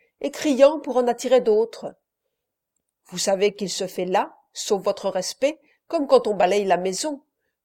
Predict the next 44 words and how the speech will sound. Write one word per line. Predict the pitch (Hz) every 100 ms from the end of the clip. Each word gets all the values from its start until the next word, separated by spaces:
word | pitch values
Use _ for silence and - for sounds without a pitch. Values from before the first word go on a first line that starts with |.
| _
Plus | 277 277
la | 214
balayure | 190 185 165 190 185
avance, | 175 233 311 302 - -
plus | - 320
le | 247 214
tas | 208
grossit. | 196 202 - 330 302 _ _ _ _ _ _ _ _ _ _ _ _ _
Quand | - 180 180
ils | 175 175
ont | 240
jugé | 180 180 170 247
être | 202 180 -
en | 185
nombre | 214 226 180
suffisant, | - 175 - 175 247 302 _ _ _ _
ils | 294
se | 294 320
sont | 339 330
dirigés | 233 220 220 285
vers | 254 202
la | 190
maison | 196 196 269
de |
monsieur | 208 190 -
le | 214
vicaire | 175 185 262 262
de | 202
provision, | - 214 208 196 202 170 _ _ _ _ _ _ _ _ -
comme | 311
si | 220 226
ce | -
n'était | 196 185 190
pas | - 247 226
assez | 208 285
de | 208
toutes | 190 277 240
les | 202 185 208
horreurs | 190 262 247 -
qu'ils | 220
lui | 185
ont | 208
faites | 196 220 220
hier | 190 202 175 165 160